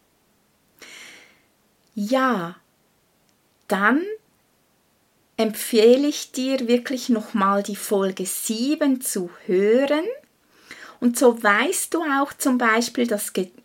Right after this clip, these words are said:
dass das Geburtsmondin-Reading dir dazu auch Antworten schenken kann, damit du Klarheit bekommst, was deine Bedürfnisse sind, was deine Wahrheit ist, was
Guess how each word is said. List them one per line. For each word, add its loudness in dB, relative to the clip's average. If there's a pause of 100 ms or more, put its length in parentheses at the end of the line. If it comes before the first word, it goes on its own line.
(100)
dass -4
das -8
Geburtsmondin-Reading 2 (760)
dir -2
dazu -2
auch 2
Antworten -2
schenken 0
kann, -6
damit -2
du -6
Klarheit 0
bekommst, -10 (400)
was -6
deine 2
Bedürfnisse -4
sind, -8
was -6
deine 0
Wahrheit -6
ist, -12 (440)
was -6